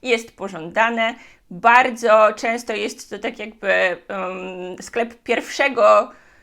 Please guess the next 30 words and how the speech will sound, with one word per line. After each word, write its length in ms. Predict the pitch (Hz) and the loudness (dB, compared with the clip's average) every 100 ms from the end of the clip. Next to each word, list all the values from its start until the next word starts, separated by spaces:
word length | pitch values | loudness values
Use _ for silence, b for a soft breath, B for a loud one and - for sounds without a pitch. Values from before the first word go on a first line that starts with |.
| _ | _
wyboru, 560 | 220 214 220 233 277 302 | -8 -4 4 6 6 4
jeżeli 460 | 285 240 254 240 233 | 2 4 4 0 -4
poszukujecie 640 | 262 285 - 214 226 226 | -10 -10 -6 -6 -4 -4
jakichś 320 | 214 - - - | -6 -10 -14 -14
ubrań, 320 | 202 226 427 523 b b b b _ - - | -6 -4 -4 -6 b b b b _ -20 -12
y, 320 | 220 233 233 | -4 -2 -4
i 240 | 226 311 | -6 -4
najpierw 380 | 311 - 285 - | -2 -2 -4 -6
na 100 | 254 | -8
przykład 260 | 233 220 233 | -6 -6 -6
zaczynacie 480 | 226 220 208 220 | -6 -6 -6 -6
poszukiwania 760 | 226 - 202 196 190 190 185 185 | -10 -14 -14 -12 -8 -6 -4 -6
czy 160 | 190 | -6
od 120 | 180 - | -8 -8
Vinted, 400 | 185 190 180 - | -12 -12 -12 -12
czy 120 | - | -14
od 100 | - | -12
pójścia 300 | - 175 - | -12 -12 -12
do 120 | 190 | -12
lumpeksu. 560 | 185 190 - - - _ _ _ _ _ - | -12 -12 -12 -12 -18 _ _ _ _ _ -8
I 120 | 381 | -4
tak 180 | 285 262 | -4 -2
samo 280 | 285 269 262 | -2 -2 -2
myślę, 440 | 247 269 262 247 | -4 -4 -2 -2
że 120 | 226 220 _ _ | -2 -10 _ _
to 240 | - 240 254 | 0 4 4
jest 320 | 233 - - | 0 -8 -8
bardzo 640 | 202 208 220 202 202 196 _ _ | -4 -4 -4 -2 -4 -6 _ _
przyszłościowy 920 | - - 254 - 233 247 208 214 185 | -14 -8 -8 -8 -10 -8 -8 -8 -10
trend. 460 | 180 - 240 349 | -10 -6 -4 -6